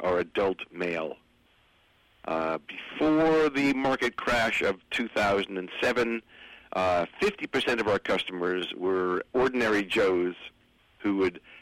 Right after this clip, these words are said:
have a little bit of money left at the end of their month and would spend thirty dollars month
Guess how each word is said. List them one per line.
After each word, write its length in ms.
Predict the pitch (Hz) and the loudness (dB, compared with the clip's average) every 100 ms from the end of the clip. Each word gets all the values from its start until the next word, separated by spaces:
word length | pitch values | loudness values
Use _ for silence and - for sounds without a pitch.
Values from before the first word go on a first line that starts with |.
| - | -6
have 180 | 107 101 | 0 0
a 40 | |
little 220 | 123 139 | 2 0
bit 160 | 123 113 | 0 -2
of 80 | 107 | 0
money 220 | 110 107 | 0 2
left 260 | 101 98 | 0 0
at 80 | 98 | -2
the 160 | 92 90 | -2 -4
end 140 | 101 | -4
of 60 | 95 | -2
their 140 | 98 | -2
month 300 | 95 98 95 - - _ _ _ _ | 0 -4 -4 -8 -18 _ _ _ _
and 300 | 98 98 95 | -4 -2 -2
would 120 | 92 - | -6 -8
spend 340 | - 101 95 - | 0 0 0 0
thirty 240 | 131 127 | 0 2
dollars 400 | 107 95 92 92 | 2 2 2 -2
month 260 | 104 113 | -2 -2